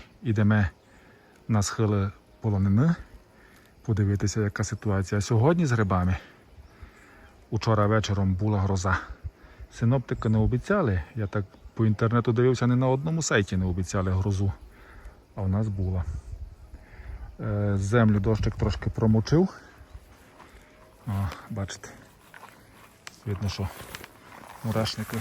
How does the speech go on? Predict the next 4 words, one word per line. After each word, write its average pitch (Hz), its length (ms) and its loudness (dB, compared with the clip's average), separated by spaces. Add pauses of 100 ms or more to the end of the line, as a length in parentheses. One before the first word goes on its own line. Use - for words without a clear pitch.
(920)
вологі. 101 580 -6 (2750)
І 208 320 -2
думаю, 190 600 -2 (420)
піду 180 360 0